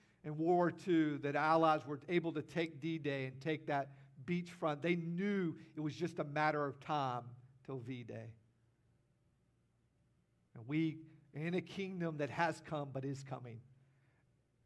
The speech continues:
Jesus has defeated Satan, but the ultimate, ultimate defeat will be that at the end of time. And it says right here in Revelation twelve eleven, it says this, "And they have conquered him by the blood of the Lamb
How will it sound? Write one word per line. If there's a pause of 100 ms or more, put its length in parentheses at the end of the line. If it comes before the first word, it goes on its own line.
(160)
Jesus
has
defeated
Satan, (280)
but
the
ultimate, (400)
ultimate
defeat
will
be
that
at
the
end
of
time. (1080)
And
it
says
right
here
in (1200)
Revelation
twelve
eleven,
it
says
this,
"And
they
have
conquered
him
by
the
blood (260)
of
the
Lamb